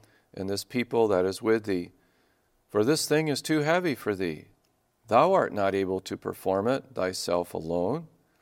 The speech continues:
Hearken now unto my voice. I will give thee counsel, and God shall be with thee. Be thou for the people to Godward, that thou mayest bring the causes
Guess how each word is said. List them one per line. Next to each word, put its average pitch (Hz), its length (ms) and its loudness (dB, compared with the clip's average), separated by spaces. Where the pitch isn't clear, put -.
Hearken 165 420 0
now 107 300 4
unto 110 220 -2
my 107 260 0
voice. 92 560 -2
I 101 160 4
will 120 140 2
give 98 220 -2
thee 117 120 -2
counsel, 143 720 0
and 107 160 -10
God 107 340 6
shall 104 200 -4
be 101 140 -4
with 92 260 -2
thee. 78 260 -8
Be 147 220 2
thou 120 400 6
for 131 180 -2
the 127 100 -4
people 113 380 -4
to - 140 -8
Godward, 92 600 2
that 82 140 -8
thou 107 220 8
mayest 107 360 -2
bring 101 220 -2
the 104 100 -6
causes 95 560 -2